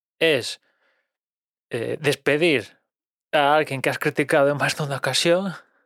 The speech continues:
pues imagino, y volver a lo que es, ha sido tu casa, Disney, pues imagino que eso e-, e-, era el único escenario donde podríamos ver a,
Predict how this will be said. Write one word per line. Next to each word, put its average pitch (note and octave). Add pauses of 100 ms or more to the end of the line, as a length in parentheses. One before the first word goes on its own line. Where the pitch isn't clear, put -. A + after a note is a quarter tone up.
(500)
pues A#2+
imagino, C3+
y D#3
volver C#3
a C#3
lo C#3
que C#3+
es, C#3
ha C#3+
sido C3+
tu C#3
casa, E3
Disney, E3+
pues A#2
imagino A#2
que -
eso A#2+
e-, -
e-, D#3+
era G#3
el F#3+
único F#3+
escenario F#3
donde D#3+
podríamos D3+
ver C#3+
a, B2+